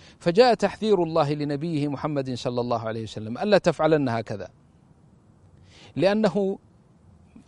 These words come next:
الرسل بشر ويميلون إلى ال-، إلى، إلى العجلة كغيرهم، ويحبون أنهم بطبيعة بشريتهم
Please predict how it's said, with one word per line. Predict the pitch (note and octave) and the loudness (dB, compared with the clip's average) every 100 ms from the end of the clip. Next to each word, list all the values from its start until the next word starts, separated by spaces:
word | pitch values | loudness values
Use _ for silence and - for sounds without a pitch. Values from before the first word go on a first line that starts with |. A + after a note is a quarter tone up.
| B2+ C#3 | -10 -4
الرسل | B2+ G#3 - G3 | 2 2 2 0
بشر | G#3 A#3 F3+ - _ _ - _ - _ _ _ - _ _ _ _ _ _ _ - | 0 0 -4 -6 _ _ -20 _ -20 _ _ _ -20 _ _ _ _ _ _ _ -12
ويميلون | C3 D#3 F#3+ G#3 A3 B3 | -6 -4 -2 -4 -2 -2
إلى | G#3 F#3 F3+ | -2 -4 -6
ال-، | E3 - | -8 -10
إلى، | F3+ F3+ | -10 -10
إلى | - F#3 | -8 -6
العجلة | F3 E3 A3+ A#3+ G#3+ | -6 -6 -2 -2 -2
كغيرهم، | - G3+ A3 A3 C4+ A#3+ G3+ A#3+ _ _ _ _ _ - - _ - - _ | -6 -6 -4 -2 0 0 -4 -8 _ _ _ _ _ -20 -20 _ -20 -20 _
ويحبون | E3 G#3+ G#3 G#3 A3+ C4 A#3 | -4 -2 -2 -4 -2 0 2
أنهم | A3+ A3+ G#3+ G#3+ G#3 A#3+ _ _ _ _ _ _ _ _ _ _ _ - | 2 0 0 -2 -6 -12 _ _ _ _ _ _ _ _ _ _ _ -8
بطبيعة | D3 - F3+ B3 A3 G3+ - F#3+ F#3+ - _ | -6 -4 -2 -2 0 -2 -4 -10 -14 -18 _
بشريتهم | D3 E3 - F#3 A#3 F#3+ F#3 - D3 F3 | 0 0 2 2 0 0 -4 -4 -8 -8